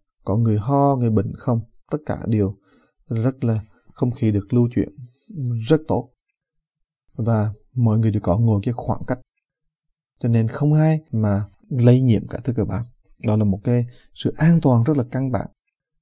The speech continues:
Nhưng mà cái điều mà làm cho mình ngạc nhiên vô cùng là, là khi tất cả các bạn đi ra về đó, thì cũng đi thứ tự, đi nhẹ nhàng vô cùng, đi xuống rồi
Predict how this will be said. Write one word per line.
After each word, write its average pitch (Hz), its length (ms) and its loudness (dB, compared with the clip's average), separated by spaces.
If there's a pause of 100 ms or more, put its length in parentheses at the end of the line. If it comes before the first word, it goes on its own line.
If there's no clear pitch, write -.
(540)
Nhưng 202 100 2
mà 190 60 4
cái 202 120 2
điều 151 200 8
mà 139 120 0
làm 135 300 0
cho 151 260 0
mình 127 260 0
ngạc 123 280 0
nhiên 123 180 2
vô 127 120 -4
cùng 113 220 -2
là, 107 120 -4
là 110 160 -2
khi 120 320 0
tất 139 140 -2
cả - 180 -4
các 110 100 -2
bạn 101 240 0
đi 143 80 2
ra 151 240 2
về 131 260 2
đó, 175 80 -4 (240)
thì 127 80 2
cũng - 240 -6
đi 165 160 2
thứ 135 220 6
tự, 113 280 4
đi 165 100 -2
nhẹ 127 280 6
nhàng 127 260 2
vô 139 120 -2
cùng, 131 240 0
đi 160 120 0
xuống 135 420 0
rồi 120 220 -2